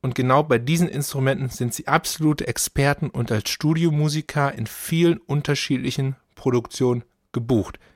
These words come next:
Die machen wirklich nichts anderes und können das halt richtig gut. Es gibt also kaum einen Grund, Library Music als klirrendes Klimper zu titulieren. So als Jingle Jungle.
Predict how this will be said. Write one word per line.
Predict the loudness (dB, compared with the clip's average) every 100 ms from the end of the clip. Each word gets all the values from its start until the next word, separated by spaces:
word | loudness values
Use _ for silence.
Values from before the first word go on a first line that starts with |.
| _ -2
Die |
machen | 0 2 0
wirklich | -2 -2
nichts | -4 -2
anderes | 0 2 0 -4 -8 _ _ _ _ -2
und | 0
können | 2 0 0
das | 0
halt | -2 -2
richtig | -4 -6 -4
gut. | -2 -2 _ _ -6
Es | -2
gibt | 0 4
also | 4 6 4 2 _ 0
kaum | 6 6 6
einen | 4 4
Grund, | 4 4 4
Library | 4 6 6 4
Music | 4 2 2 0
als | 0 -2 -4
klirrendes | 0 2 4 6 4 2 -6 -14 -12
Klimper | 0 4 6 4
zu | 2
titulieren. | -4 -4 -4 -4 -2 -4 -6 _ _ _
So | -8 0
als | 0 0 2
Jingle | 4 4 4
Jungle. | 6 6 2